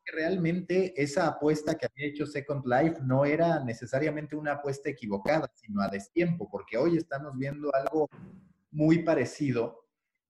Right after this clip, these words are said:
¿Tú en qué momento consideras que la realidad virtual se convertirá en una tendencia que los marqueteros deben adoptar en un contexto como el latinoamericano, donde,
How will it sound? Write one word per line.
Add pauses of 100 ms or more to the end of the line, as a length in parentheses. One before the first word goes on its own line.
¿Tú
en
qué
momento (140)
consideras
que
la
realidad
virtual
se
convertirá (540)
en
una (420)
tendencia (300)
que
los
marqueteros
deben (180)
adoptar (240)
en
un
contexto
como
el
latinoamericano,
donde,